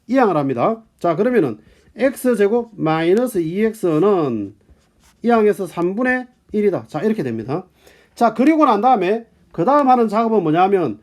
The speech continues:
일 창의 개수, 일 창의 개수의 절반의 제곱을 양변에다가 더하는 겁니다. 자, 여기서는 일 창의 개수가 마이너스 이니까 절반은 마이너스 일입니다. 그래서 절반의 제곱, 마이너스 일의 제곱은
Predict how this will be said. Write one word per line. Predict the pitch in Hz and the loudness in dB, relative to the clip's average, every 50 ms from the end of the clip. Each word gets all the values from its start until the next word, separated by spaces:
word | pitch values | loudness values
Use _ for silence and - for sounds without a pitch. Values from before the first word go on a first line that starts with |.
| _ _ _ _ _ _ _ _ _ | _ _ _ _ _ _ _ _ _
일 | 277 294 311 311 277 - | 0 2 2 2 0 -2
창의 | - - 285 294 285 277 262 247 214 | -4 -2 0 0 2 0 0 -2 -2
개수, | - - 175 214 226 226 262 202 131 104 - _ _ _ _ _ | -2 0 0 0 0 0 -2 -2 -2 -4 -8 _ _ _ _ _
일 | - 233 262 285 269 226 | -6 -4 -4 -4 -4 -2
창의 | - 262 269 269 254 240 - | -2 -2 0 0 0 0 0
개수의 | 175 185 214 220 220 240 233 208 214 226 226 - _ _ _ _ _ _ _ _ _ | 0 0 -2 0 -2 0 2 2 2 2 -2 -8 _ _ _ _ _ _ _ _ _
절반의 | - - 196 233 262 277 285 294 285 254 285 285 285 277 262 247 214 151 | -4 0 0 2 2 0 0 -2 0 0 0 0 0 0 0 0 -2 -4
제곱을 | 156 - 127 143 208 262 254 247 190 151 | -4 -6 -2 0 2 2 2 2 0 0
양변에다가 | 147 151 180 208 220 240 240 226 202 180 180 180 214 226 220 | 0 -2 -2 -2 -2 -2 0 0 0 0 -2 0 0 -2 -2
더하는 | - 147 151 175 185 170 | -2 -2 -2 0 0 -2
겁니다. | 147 131 139 170 202 - - _ _ _ _ _ _ | -2 -2 -2 -2 -2 -4 -10 _ _ _ _ _ _
자, | - 202 196 233 | 0 0 2 2
여기서는 | 285 294 302 - 285 254 247 | 2 2 0 0 0 -2 -2
일 | 269 277 240 | -4 -2 -2
창의 | 285 277 269 254 196 | -2 -2 0 0 0
개수가 | 208 220 226 254 226 233 196 147 | -2 -2 -2 -2 0 0 0 0
마이너스 | 139 135 147 151 156 165 185 226 277 285 - 214 | -2 -2 -2 0 2 2 2 2 0 -2 -2 -2
이니까 | 226 240 247 240 233 208 208 220 220 220 _ _ _ _ _ | -2 0 -2 -2 0 0 -2 -2 -2 -8 _ _ _ _ _
절반은 | - 226 247 262 269 254 269 269 247 214 165 | -2 -2 0 0 0 0 0 0 0 0 -2
마이너스 | 147 156 156 165 175 190 240 277 277 - 214 | -2 -4 -2 0 2 2 2 0 -2 -4 -4
일입니다. | 247 254 233 190 143 117 104 - _ _ _ _ _ _ | -2 0 0 0 -2 -4 -8 -12 _ _ _ _ _ _
그래서 | - 269 233 220 156 - - _ _ _ _ _ | -4 -2 0 0 -2 -4 -8 _ _ _ _ _
절반의 | - 226 247 277 294 294 277 277 277 277 262 233 180 147 - | 2 2 2 4 2 2 2 2 2 2 2 2 2 0 -2
제곱, | - 151 156 214 226 175 - - | -2 -2 0 0 0 -2 -2 -4
마이너스 | 139 147 156 165 170 175 185 208 240 277 294 294 285 226 | -2 -2 0 2 2 2 2 2 2 2 0 -2 -2 -4
일의 | 233 254 262 262 240 | -4 0 2 0 0
제곱은 | - 180 170 196 226 220 240 269 269 254 | 0 0 -2 0 0 0 0 0 -2 -2